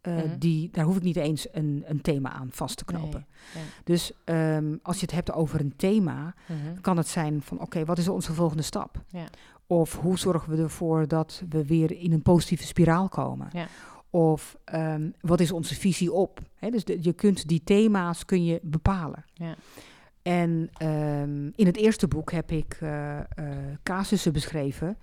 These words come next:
Speaker 1: of naar aanleiding van die casussen d-, dat boek geschreven. Ik had toen, ehm, een aantal teams meerdere keren en meerdere jaren, eh, had ik gecoacht. Dus één team, eh, tweeënhalf jaar en één team twee jaar.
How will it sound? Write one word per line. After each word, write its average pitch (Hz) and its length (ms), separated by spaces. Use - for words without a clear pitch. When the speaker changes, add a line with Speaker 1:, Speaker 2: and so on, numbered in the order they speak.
Speaker 1:
of 165 160
naar 156 180
aanleiding 180 440
van 175 120
die 151 80
casussen 156 520
d-, 196 160
dat 147 140
boek 175 160
geschreven. 160 580
Ik 208 180
had 165 400
toen, 160 340
ehm, 147 720
een 175 160
aantal 190 340
teams - 540
meerdere 180 840
keren 160 540
en 160 200
meerdere 160 400
jaren, 180 520
eh, 151 240
had 165 160
ik - 100
gecoacht. - 520
Dus 143 180
één 196 240
team, 147 340
eh, 143 120
tweeënhalf 160 460
jaar 214 280
en - 140
één 180 180
team 170 180
twee 117 220
jaar. - 280